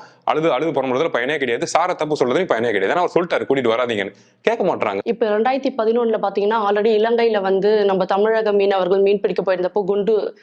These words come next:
Speaker 2: குண்டு, இது துப்பாக்கி சூட்டுல வந்து இறந்து போயிருக்காங்க. So, அப்போ விஜய் அவர்கள் வந்து போராட்டம் பண்ணிட்டாங்க, விஜய் மக்கள் இயக்கம் அப்படின்ற பேர்ல. இப்ப பாத்தீங்கன்னா,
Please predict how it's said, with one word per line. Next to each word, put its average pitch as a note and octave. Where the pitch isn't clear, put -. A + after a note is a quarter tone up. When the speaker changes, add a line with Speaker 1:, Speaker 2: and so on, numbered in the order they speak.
Speaker 2:
குண்டு, G3
இது F#3+
துப்பாக்கி A3
சூட்டுல F#3+
வந்து F#3
இறந்து F3
போயிருக்காங்க. E3+
So, A#3
அப்போ A3
விஜய் A3
அவர்கள் G#3
வந்து F#3+
போராட்டம் G#3
பண்ணிட்டாங்க, G#3
விஜய் G#3+
மக்கள் G#3+
இயக்கம் F#3+
அப்படின்ற E3+
பேர்ல. E3
இப்ப A#3
பாத்தீங்கன்னா, A#3